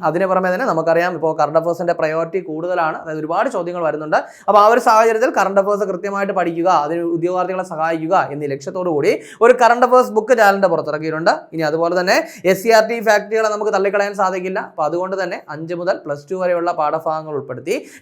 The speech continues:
ടാലന്റ് സ്കൂൾ മാസ്റ്റർ സീരീസ് എന്ന പേരിൽ ഒരു, ആ, നാല് പുസ്തകങ്ങൾ എന്ത് ചെയ്തിട്ടുണ്ട്? പുറത്തിറക്കിയിട്ടുണ്ട്. അതായത് മാത്തമാറ്റിക്സ്, ജനറൽ സയൻസ്, സോഷ്യൽ സയൻസ് പാർട്ട് വൺ. ഈ പാർട്ട് വൺ എന്ന് പറയുന്നത് ജോഗ്രഫിയും അതുപോലെ തന്നെ എക്കണോമിക്സുമാണ്. ഇനി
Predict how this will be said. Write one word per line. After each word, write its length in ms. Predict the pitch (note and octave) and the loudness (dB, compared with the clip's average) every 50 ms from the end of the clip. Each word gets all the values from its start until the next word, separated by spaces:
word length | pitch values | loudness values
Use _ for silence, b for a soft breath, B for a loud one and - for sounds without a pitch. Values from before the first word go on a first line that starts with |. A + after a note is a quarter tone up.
| - A3 | 4 6
ടാലന്റ് 320 | G#3+ G#3+ G#3+ G#3+ A3 G#3+ G#3+ G#3 | 6 6 6 4 2 2 2 0
സ്കൂൾ 240 | F3+ G#3 G#3+ A3+ A#3+ A#3 A#3 | -2 2 2 2 2 2 0
മാസ്റ്റർ 280 | A#3 A#3 A#3 B3 A#3 A3 F#3+ | 0 -2 -2 -4 -6 -4 -2
സീരീസ് 260 | G#3+ F#3+ F#3 - F#3 E3+ | -2 -2 -2 -4 -8 -8
എന്ന 120 | D#3 C#3+ - B2+ | -8 -8 -8 -8
പേരിൽ 260 | B2 B2 C#3 G3+ C4+ C4+ B B B B - A3 | -8 -2 -2 -2 -2 -2 B B B B 6 6
ഒരു, 120 | A3+ A#3+ A#3+ A#3+ G3+ | 8 8 6 6 4
ആ, 80 | F#3+ F#3+ F#3 F#3 | 2 2 2 2
നാല് 220 | G3 G#3+ A#3+ C4 A3+ G3 | 2 2 2 2 2 0
പുസ്തകങ്ങൾ 280 | - - G3+ F#3 F3+ E3+ | 0 -2 -2 -2 0 0
എന്ത് 100 | E3+ E3+ | 0 0
ചെയ്തിട്ടുണ്ട്? 240 | E3 D#3+ D3+ D3+ D3+ D3+ D3+ | 0 0 -2 -2 -4 -4 -6
പുറത്തിറക്കിയിട്ടുണ്ട്. 520 | C#3 C3+ C3+ C#3+ C#3+ C#3 C3+ B2+ B2 A#2+ B2 - | -10 -8 -6 -6 -8 -6 -8 -10 -10 -12 -14 -10
അതായത് 300 | C3 C3+ C3+ C#3+ C#3+ D3 D3 C#3+ | -8 -6 -4 -2 -2 -2 -2 -2
മാത്തമാറ്റിക്സ്, 580 | C#3 C#3 D3+ D3+ D3+ C#3+ D3 D3 C3+ - A3 D4 D#4+ D3+ D3 | -4 -2 -4 -6 -6 -6 -10 -10 -6 -6 -6 -6 -6 -6 -4
ജനറൽ 240 | C#3+ C#3 D3 D3+ D#3 D3+ E3 | -4 -4 -4 -6 -8 -8 -10
സയൻസ്, 300 | C#3+ C#3+ C#3 D3 G3+ C4 D4 B B B B - A#3 | -10 -8 -4 -2 -2 -2 -2 B B B B 2 2
സോഷ്യൽ 240 | A3+ A3 A3+ A#3+ A#3 | 2 2 2 0 -2
സയൻസ് 240 | A3+ A3 A3 B3 A#3+ A#3+ - | -2 2 2 2 2 4 6
പാർട്ട് 220 | F#3 F#3+ F#3+ G3 F#3+ | 4 4 4 4 0
വൺ. 60 | F3+ F#3 F#3+ | -2 -2 0
ഈ 20 | F#3+ F3+ | 2 4
പാർട്ട് 220 | F3+ G3 F#3+ G#3+ A3 | 2 2 2 0 -4
വൺ 60 | A3 A3 A3 | -4 -2 -2
എന്ന് 100 | A3 G#3+ | 0 2
പറയുന്നത് 200 | G#3 G#3 G3+ G3+ A#3+ C4 G#3 | 2 2 2 2 -2 0 0
ജോഗ്രഫിയും 460 | F#3+ F3+ F#3 F#3+ G3 F#3+ G3+ G#3 G3 F3+ | 0 0 0 -2 -4 -2 -4 -4 -4 -4
അതുപോലെ 220 | F3+ F#3 F3+ F3+ F3 | -4 -4 -6 -6 -6
തന്നെ 140 | F#3 F3+ E3+ | -6 -6 -6
എക്കണോമിക്സുമാണ്. 600 | D#3+ E3 E3 D#3+ E3 E3+ D#3+ - F3 D#3 C#3+ C3+ - - B B B B B G#3 | -8 -8 -10 -10 -10 -10 -10 -10 -8 -6 -6 -6 -8 -12 B B B B B 0
ഇനി 80 | A3 | 2